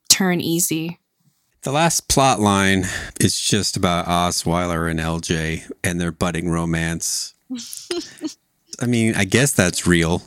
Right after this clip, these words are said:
Speaker 2: for as real as those two people can consider affection. I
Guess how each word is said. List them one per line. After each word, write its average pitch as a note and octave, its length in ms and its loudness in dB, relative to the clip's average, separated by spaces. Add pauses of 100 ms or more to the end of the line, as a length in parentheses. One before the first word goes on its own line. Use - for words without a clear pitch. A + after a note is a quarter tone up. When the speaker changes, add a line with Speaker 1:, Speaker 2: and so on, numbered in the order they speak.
(140)
Speaker 2:
for F#2+ 180 4
as E2 160 0
real F#2+ 240 4
as E2+ 160 0
those F#2 220 0
two F2+ 160 0
people F2+ 320 0
can F2 200 -2
consider E2 760 -4 (500)
affection. E2 640 -6 (280)
I - 80 -4